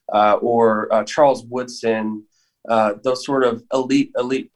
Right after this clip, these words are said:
cornerbacks. He doesn't really have the same traits as those guys. So the first pick for them is just not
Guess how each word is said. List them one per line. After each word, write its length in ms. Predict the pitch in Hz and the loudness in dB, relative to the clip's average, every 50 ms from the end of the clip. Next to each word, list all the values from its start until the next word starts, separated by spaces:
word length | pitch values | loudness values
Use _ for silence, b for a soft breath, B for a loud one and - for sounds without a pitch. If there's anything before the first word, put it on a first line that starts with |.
| _ _ _ | _ _ _
cornerbacks. 520 | - 180 190 185 160 131 123 117 113 - - | 0 2 4 4 4 4 2 0 0 -2 -10
He 120 | - 139 | -12 -12
doesn't 340 | 135 - 165 170 170 143 151 | -2 2 2 2 2 0 -2
really 240 | 156 151 139 135 131 | -2 -2 -2 -4 -4
have 260 | 135 143 143 156 - | -2 0 0 0 -2
the 80 | - 117 | -4 -16
same 300 | - - 143 123 123 120 | -14 -10 -10 -10 -10 -12
traits 400 | 123 - 139 135 139 - - 120 | -8 -4 -2 -2 -2 -4 -10 -14
as 100 | 113 - | -6 -4
those 240 | 117 113 107 107 | -4 -4 -4 -4
guys. 480 | - - 135 143 143 120 104 - - - | 0 2 4 4 4 4 2 0 -6 -4
So 360 | - 135 123 123 120 117 _ _ _ _ _ _ _ _ _ _ _ _ | 0 0 2 2 0 -4 _ _ _ _ _ _ _ _ _ _ _ _
the 100 | 131 - | -6 -6
first 420 | - - 170 190 196 190 - _ | -2 2 2 2 2 0 -4 _
pick 240 | - 160 156 - - | -2 -2 -2 -2 -6
for 100 | - 139 | -8 -4
them 320 | 131 139 131 127 131 113 | 0 2 0 0 0 -4
is 220 | - 131 135 131 131 | -4 -4 -4 -4 -4
just 240 | 139 135 135 - | -8 -8 -8 -4
not 360 | 135 135 135 139 135 135 - | -2 2 4 4 4 4 2